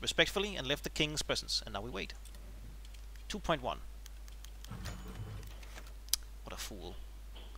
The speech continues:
After a time, the king's herald came forward to Malcador. The herald bowed, and Malcador did so in turn. The king had come to a verdict. "Follow me." Entering the throne room once more, Malcador sensed many eyes upon him.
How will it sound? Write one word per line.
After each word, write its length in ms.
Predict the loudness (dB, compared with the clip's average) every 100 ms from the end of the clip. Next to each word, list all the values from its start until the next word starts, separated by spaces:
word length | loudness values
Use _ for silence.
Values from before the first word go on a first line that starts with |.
| -8 -8 -8 -8 -8 6
After 200 | 8 8
a 40 |
time, 280 | 10 12 12
the 80 | 10
king's 260 | 4 8 12
herald 240 | 12 10
came 160 | 4 2
forward 400 | 2 4 4 2
to 100 | 6
Malcador. 520 | 6 6 0 0 -2 2
The 80 |
herald 260 | 8 8 10
bowed, 300 | 10 10 6
and 200 | 0 0
Malcador 400 | 2 2 2 2
did 160 | 6 6
so 160 | 6
in 60 | 2
turn. 300 | 0 0 -2 -4
The 80 | 10
king 280 | 12 12
had 140 | 8 8
come 220 | 6 6
to 100 | 2
a 40 | 4
verdict. 360 | 4 2 0 4
"Follow 240 | 4 4
me." 180 | 0 -6 -8 -8 -8 2
Entering 280 | 4 6 4
the 80 | 4
throne 320 | 2 2 2
room 160 | 2 2
once 200 | 2 2
more, 160 | 4
Malcador 440 | 4 4 4 6 6
sensed 320 | 6 6 4
many 180 | 4 6
eyes 240 | 6 6
upon 240 | 4 2
him. 100 | 2